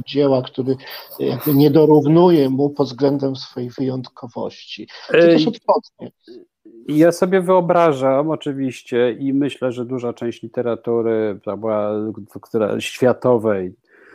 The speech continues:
Speaker 2: y, to jest literatura, której, która jakby przewyższa twórcę albo ró-, na różne sposoby wyobraźnią, moralnością i tak dalej.
Speaker 1: A jak to jest możliwe?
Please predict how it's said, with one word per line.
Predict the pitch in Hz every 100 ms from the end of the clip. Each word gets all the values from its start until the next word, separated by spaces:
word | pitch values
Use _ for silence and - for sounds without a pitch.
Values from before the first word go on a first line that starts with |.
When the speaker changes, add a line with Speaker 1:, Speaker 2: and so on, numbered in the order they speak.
| - -
Speaker 2:
y, | 113 110 107
to | - 117
jest | 107
literatura, | 117 113 113 107 120 113 107
której, | 107 - 113 104 101 95 110 107
która | - 113 110 104
jakby | 110 98 104
przewyższa | - - 160 135 175 - - 151
twórcę | - - 143 127 - 127 113
albo | 107 110 107 113 110
ró-, | 117 120
na | 110 113
różne | 110 101 104
sposoby | _ 104 - 98 87 87
wyobraźnią, | 101 92 90 85 85 92
moralnością | 82 85 82 85 - 95 _ 175
i | -
tak | - - -
dalej. | -
Speaker 1:
A |
jak | 151 175
to | -
jest | 190 196
możliwe? | 185 175 123 101